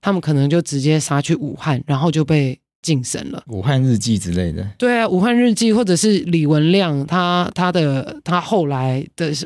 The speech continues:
Speaker 1: 发生的事情，可能很多人要记录，但是也都，也都没有办法记录，或者是，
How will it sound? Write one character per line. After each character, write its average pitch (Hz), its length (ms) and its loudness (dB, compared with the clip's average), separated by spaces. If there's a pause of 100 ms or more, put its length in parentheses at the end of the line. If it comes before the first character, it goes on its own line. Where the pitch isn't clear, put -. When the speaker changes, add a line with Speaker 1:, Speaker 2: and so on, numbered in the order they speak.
Speaker 1:
发 170 220 -2
生 165 120 2
的 147 60 4
事 160 180 0
情， 143 220 -4
可 160 120 0
能 135 200 2 (340)
很 156 120 0
多 180 100 4
人 175 80 4
要 175 100 2
记 170 240 0
录， 151 240 2
但 160 160 0
是 170 80 2
也 139 140 2
都， 139 400 0
也 135 140 -4
都 151 120 0
没 156 80 2
有 139 60 2
办 147 140 2
法 131 60 2
记 147 180 -2
录， 143 120 0
或 190 120 0
者 156 100 0
是， 180 220 2